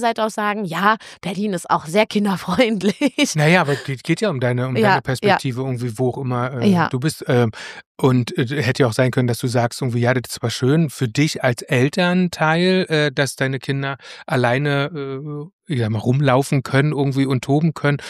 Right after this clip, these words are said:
Speaker 2: und
Speaker 1: Ja.
Speaker 2: da jetzt nicht irgendwie mitten in der Stadt, äh,
Speaker 1: Richtig.
Speaker 2: über, über irgendwelche Ampeln müssen. Ähm, aber, äh, ist denn das Angebot draußen beispielsweise vielleicht ein bisschen weniger als in der Stadt? Ist es vielleicht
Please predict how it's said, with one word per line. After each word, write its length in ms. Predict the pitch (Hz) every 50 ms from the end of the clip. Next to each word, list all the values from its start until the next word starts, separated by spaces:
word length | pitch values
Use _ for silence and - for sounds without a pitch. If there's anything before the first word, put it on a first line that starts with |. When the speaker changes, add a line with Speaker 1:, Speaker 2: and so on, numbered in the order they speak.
| - - - -
Speaker 2:
und 60 | 165
Speaker 1:
Ja. 60 | 156
Speaker 2:
da 140 | - 127 123
jetzt 180 | 123 117 - -
nicht 100 | 139 -
irgendwie 240 | 170 147 123 117 123
mitten 220 | 127 135 - -
in 80 | 131 123
der 100 | 120 110
Stadt, 300 | - - - 123 - -
äh, 120 | - 160
Speaker 1:
Richtig. 640 | 135 123 120 127 127 131 123 165 180 135 143 165 170
Speaker 2:
über, 200 | 123 120 117 123
über 320 | 135 131 117 117 113 113 113 - - - - - - -
irgendwelche 360 | - 127 123 117 - - -
Ampeln 280 | 135 135 185 160 135
müssen. 320 | 123 127 131 - 170 175 175 - - - - - - -
Ähm, 240 | - 151 131 123 135 -
aber, 440 | - 135 127 123 127 123 135 - -
äh, 200 | 143 123 127 139
ist 140 | 147 - -
denn 120 | 139 123
das 160 | 113 113 - 131
Angebot 480 | 120 120 127 117 143 151 170 - - -
draußen 580 | - 156 - 135 143 165 175 - 185 180 180 175
beispielsweise 1080 | 165 165 165 156 - - 170 - - 151 156 156 165 165 147 165 160 160 160 160 165 160 180 _
vielleicht 560 | - - - - 160 151 151 147 139 - -
ein 60 | 147
bisschen 400 | 135 135 - - 143 135 131 117
weniger 400 | 123 131 147 165 180 175 160 160
als 160 | 151 143 139 -
in 100 | 147 135
der 120 | 127 127
Stadt? 420 | - - - 147 147 170 175 - -
Ist 240 | - 147 120 - -
es 80 | 131 - - - _ _ _ _
vielleicht 760 | _ - - - 135 127 127 127 123 127 127 117 - - -